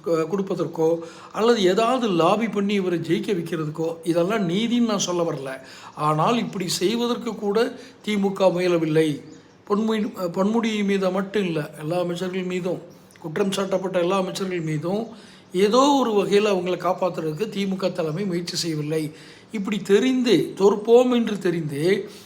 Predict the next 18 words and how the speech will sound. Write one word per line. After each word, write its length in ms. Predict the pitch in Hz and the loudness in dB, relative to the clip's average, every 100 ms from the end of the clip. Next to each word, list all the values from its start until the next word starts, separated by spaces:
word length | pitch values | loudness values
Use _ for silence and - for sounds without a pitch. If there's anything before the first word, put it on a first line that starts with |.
| - | -8
தங்களுடைய, 560 | - 220 226 208 190 185 | -2 2 4 4 4 2
அஹ், 480 | 170 170 165 160 160 156 | 2 2 0 -2 -6 -2
பணத்தை 380 | 208 214 170 202 - | -2 -2 0 0 2
எப்படி 280 | 214 214 220 | 2 2 0
செலவு 360 | 185 190 190 185 | 0 0 0 -2
பண்ணுவாங்க? 440 | 180 170 170 175 - - - - | -2 0 -2 -4 -8 -20 -6 0
பண்ண 160 | 208 | 2
மாட்டாங்க. 400 | 185 127 - - - - _ - - - _ _ - - - - - - | 2 0 -6 -14 -20 -20 _ -20 -20 -20 _ _ -20 -20 -20 -20 -20 -6
அப்போ 280 | - 202 202 | -2 2 0
தேர்தல் 520 | - 247 311 294 285 | 2 0 0 0 0
செலவு 380 | - 226 220 208 | 2 2 2 0
கொ-, 340 | - 175 165 | 2 4 4
பண்ண 260 | 160 170 208 | 2 -2 0
மாட்டேன்னு 500 | 214 220 220 226 208 190 | 2 0 2 -2 -2 -4
பின்வாங்குற 440 | 202 208 202 190 | -2 0 0 2
அமைச்சர்கள் 500 | 165 190 190 170 165 | 0 -2 -4 -4 -2
இருக்கும் 300 | 156 151 175 | -4 -6 -4
பொழுது 580 | 151 135 143 170 190 | -4 -4 0 0 0